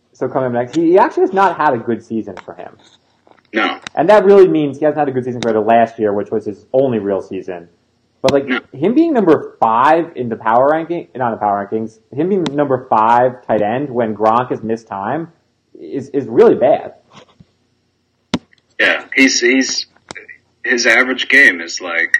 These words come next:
Speaker 2: he, he gets five or six short passes.
Speaker 1: He,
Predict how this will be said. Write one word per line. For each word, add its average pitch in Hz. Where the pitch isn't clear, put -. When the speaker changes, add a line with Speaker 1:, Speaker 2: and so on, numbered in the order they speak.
Speaker 2:
he, 90
he 92
gets 90
five 92
or 80
six -
short -
passes. 92
Speaker 1:
He, 147